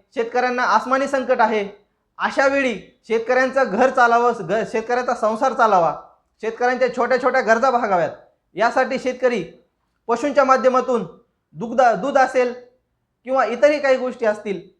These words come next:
किंवा पशुधन विकून तात्पुरता आपला उदरनिर्वाह चालवत असतो. आमचा सरकार आणि गोसेवा आयोगाचे अध्यक्ष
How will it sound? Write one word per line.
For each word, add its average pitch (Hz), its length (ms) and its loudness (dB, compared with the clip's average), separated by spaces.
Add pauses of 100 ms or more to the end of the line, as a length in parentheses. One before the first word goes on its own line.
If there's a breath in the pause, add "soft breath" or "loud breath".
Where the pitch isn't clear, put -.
(140)
किंवा 247 160 -2
पशुधन 247 440 0
विकून 254 380 -2 (680)
तात्पुरता 247 420 0
आपला 233 240 2
उदरनिर्वाह 240 640 2
चालवत 226 360 0
असतो. 147 380 -10 (640)
आमचा 202 260 2
सरकार 220 440 2 (220)
आणि 220 200 -6
गोसेवा 240 480 2
आयोगाचे 240 380 2
अध्यक्ष 220 380 -2